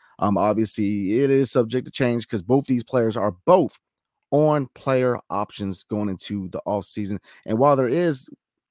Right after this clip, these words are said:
um, news that both of these players have considered or been in talks with the organization for long-term extensions, uh, until we see that,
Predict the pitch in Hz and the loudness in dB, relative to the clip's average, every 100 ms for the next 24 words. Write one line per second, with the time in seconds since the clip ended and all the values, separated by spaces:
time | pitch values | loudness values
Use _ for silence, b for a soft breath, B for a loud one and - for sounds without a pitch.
0 | _ _ _ - 123 113 104 95 85 80 | _ _ _ -2 0 2 0 -4 -8 -4
1 | 104 190 208 135 131 95 143 156 139 - | 2 4 2 0 0 0 -2 -4 -6 -6
2 | 143 120 - 165 - 120 - 160 120 98 | -4 -4 -4 -8 -8 -12 -8 -4 -4 -4
3 | _ _ _ - 120 104 151 147 117 156 | _ _ _ 2 2 6 6 6 4 4
4 | 131 - 107 101 113 107 113 - 101 113 | 2 0 -4 -2 -2 -2 -4 -4 -6 -2
5 | 101 90 b b - 110 110 110 98 - | -2 -4 b b 0 2 2 0 -4 -4
6 | 131 117 95 85 - _ _ - 104 123 | -4 -4 -4 -10 -12 _ _ -4 0 0
7 | 104 - 156 131 117 - 139 131 120 | 0 4 4 6 2 0 2 4 2